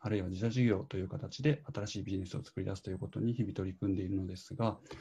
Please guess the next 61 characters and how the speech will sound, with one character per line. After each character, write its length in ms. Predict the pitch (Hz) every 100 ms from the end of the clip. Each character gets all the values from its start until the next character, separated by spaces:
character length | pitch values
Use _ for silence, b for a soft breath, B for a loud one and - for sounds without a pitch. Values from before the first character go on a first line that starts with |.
| B B B
こ 120 | -
の 60 | 104
ク 120 | 95
オ 80 | 135
ン 80 | 151
タ 80 | 117
ム 140 | 104
と 80 | 95
い 100 | 92
う 60 |
ス 60 | 87
タ 100 | 101
ー 40 | 98
ト 80 | 101
ア 20 |
ッ 40 |
プ 120 | 98
ス 60 | 101
タ 120 | 110
ジ 100 | 98
オ 80 | 92
の 140 | 92
大 60 | 101
き 100 | 95
な 120 | 87
強 280 | 80 95 92
み、 200 | 101 113
特 200 | - 98
徴 140 | - 107
の 80 | 107
一 180 | -
つ 100 | -
が、 240 | 95 113 - b b _
ツ 120 | - 123
ー 40 |
デ 60 | 117
ィ 20 |
ー 20 |
か 120 | 107 92
ら 60 |
ス 140 | 92 95
リ 140 | 98
ー 20 |
デ 60 | 107
ィ 80 | 101
ー、 40 |
そ 140 | -
し 80 | 98
て 220 | - 139
ユ 180 | 143 107
ー 40 | 104
ア 40 |
イ、 60 | 101
ユ 60 |
ー 60 | 101
エ 20 |
ッ 100 | 113
ク 80 | -
ス 120 | -
ま 120 | 95
で 220 | 95 117